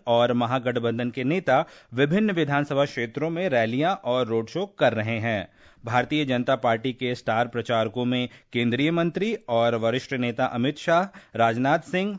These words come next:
शिवराज सिंह चौहान तथा अन्य नेता चुनावी सभाओं को संबोधित करेंगे। इस बीच कांग्रेस के वरिष्ठ नेता राहुल गांधी महागठबंधन उम्मीदवारों के लिए किशनगंज और पूर्णिया में जनसभाओं को संबोधित करेंगे।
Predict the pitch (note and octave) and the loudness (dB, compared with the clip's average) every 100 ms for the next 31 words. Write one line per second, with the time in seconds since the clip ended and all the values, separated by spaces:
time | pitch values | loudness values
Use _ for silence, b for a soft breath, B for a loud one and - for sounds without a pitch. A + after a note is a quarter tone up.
0 | - - A#2 A#2 D3+ - F3+ E3 E3+ E3+ | -10 -6 -2 2 2 0 -6 -2 0 0
1 | A3 A#3 B - C3+ D3 D3 - D#3+ F#3 | -2 -4 B -2 2 2 2 2 2 2
2 | E3 C3+ B2+ E3 D#3+ C3+ A#2+ A#2+ C3+ A#2+ | 2 2 2 0 2 0 0 0 -2 -2
3 | A#2+ B2+ B2+ F#3+ G3 C3+ A2+ A2 B2+ - | 0 0 -2 -4 -2 -2 0 -2 -2 -2
4 | A2+ A2 A2+ A2+ F#2 b b b A#2+ B2+ | -2 -2 -2 -4 -6 b b b -8 -2
5 | D3+ F3 - C3 B2+ C3 C#3 D3 B2+ A#2 | -2 -2 -2 0 0 0 -2 -2 0 0
6 | C3 - D#3 D3 D3 E3+ G#3+ - A2 A2+ | -2 -4 -2 -2 0 0 -2 -6 -4 -2
7 | A2+ A#2+ A2+ A2+ A#2+ G3+ A#3 B A#2 A#2+ | 0 0 0 0 0 -2 -6 B -4 0
8 | B2+ B2+ B2 A#2+ B2+ C#3 C#3 B2+ A#2+ A#2+ | 0 0 0 0 0 -2 0 -2 0 2
9 | A#2 G3 G#3+ D3+ B2 B2 B2+ b - C3 | 2 0 -2 -2 0 -2 -4 b -6 -2
10 | D#3 D3+ D#3 F#3 F#3+ B2+ B2+ B2+ A#2 B2 | 0 2 2 0 -2 0 0 0 -2 -2
11 | C#3 F3 F#3+ C#3+ D#3 C3 B2 B2+ A#2+ A2+ | 0 0 0 -2 -4 -6 -4 -4 -4 -4
12 | B2 B2+ F#3+ F#3+ B2+ A#2 A2+ A2+ A#2+ G#2+ | -4 -4 -6 -4 -4 -2 -4 -4 -4 -4
13 | G#2+ A2 G#2+ | -4 -4 -6